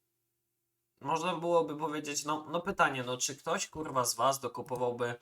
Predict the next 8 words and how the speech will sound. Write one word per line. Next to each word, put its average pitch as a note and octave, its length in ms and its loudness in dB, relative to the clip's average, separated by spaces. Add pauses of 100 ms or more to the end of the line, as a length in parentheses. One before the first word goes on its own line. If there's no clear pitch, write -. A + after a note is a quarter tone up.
(320)
jakbyście D#3+ 400 2
m-, D3+ 460 -6
mieli F3+ 300 -2
przeświadczenie D#3 720 0
już B2 200 -2
tu, A#2 320 -2 (460)
<clears throat> - 1500 -18
że C3 420 4